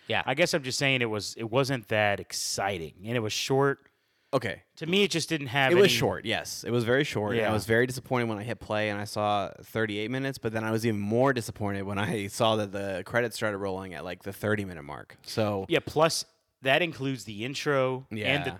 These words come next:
Speaker 2: the two, like,
Speaker 1: Recaps.
Speaker 2: Greek, yeah, the, yeah, the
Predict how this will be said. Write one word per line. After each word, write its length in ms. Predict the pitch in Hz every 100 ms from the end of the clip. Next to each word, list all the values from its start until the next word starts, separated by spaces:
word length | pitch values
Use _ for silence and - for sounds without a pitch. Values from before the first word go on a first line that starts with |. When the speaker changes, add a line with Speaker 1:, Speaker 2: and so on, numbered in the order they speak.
| -
Speaker 2:
the 80 | 127
two, 580 | - 220 214 196 170 - _ _ _ _ _
like, 380 | 131 123 110 - _ _ _ _ _ _ _ _ _ _ _
Speaker 1:
Recaps. 520 | 98 107 104 98 107 -
Speaker 2:
Greek, 380 | 135 147 160 139
yeah, 160 | 151
the, 200 | 147 110
yeah, 140 | 160
the 100 | 170